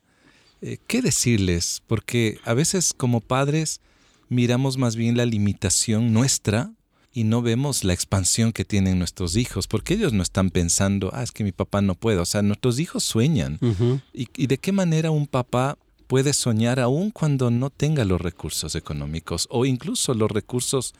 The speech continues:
Speaker 1: eh, tal vez internos que los limitan, ¿no?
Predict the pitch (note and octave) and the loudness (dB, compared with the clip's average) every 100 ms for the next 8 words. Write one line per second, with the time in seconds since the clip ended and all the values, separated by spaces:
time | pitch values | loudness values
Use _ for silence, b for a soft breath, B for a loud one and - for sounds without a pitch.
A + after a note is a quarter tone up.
0 | b b b - A#2 B2 A#2 C#3 D3+ - | b b b -10 -4 0 2 2 0 -2
1 | - - _ _ - C#3 C3+ F3+ A#3+ D3 | -6 -10 _ _ -2 0 2 0 -2 -2
2 | - C#3 A#2+ B2 C#3 E3+ - F2 | 0 0 0 0 0 0 0 0